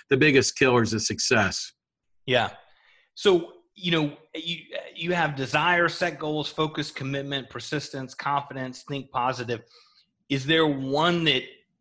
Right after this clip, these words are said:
Speaker 2: surfaces to the top that's your favorite, or you think that's the most important? Is it step
Speaker 1: Persi-
Speaker 2: one?
Speaker 1: Persistence, without a doubt,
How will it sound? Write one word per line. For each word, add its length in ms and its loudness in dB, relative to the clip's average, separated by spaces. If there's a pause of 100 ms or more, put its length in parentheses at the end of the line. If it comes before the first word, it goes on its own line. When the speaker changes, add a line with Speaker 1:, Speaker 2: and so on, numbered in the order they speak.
(200)
Speaker 2:
surfaces 720 -2
to 100 -4
the 120 -8
top 440 0
that's 200 -4
your 100 -2
favorite, 560 2
or 40 0
you 100 -4
think 180 -2
that's 180 -10
the 60 -6
most 300 -2
important? 560 -4 (400)
Is 140 0
it 60 -2
step 120 4
Speaker 1:
Persi- 240 4
Speaker 2:
one? 220 2 (540)
Speaker 1:
Persistence, 760 0
without 360 -2
a 40 -4
doubt, 440 -10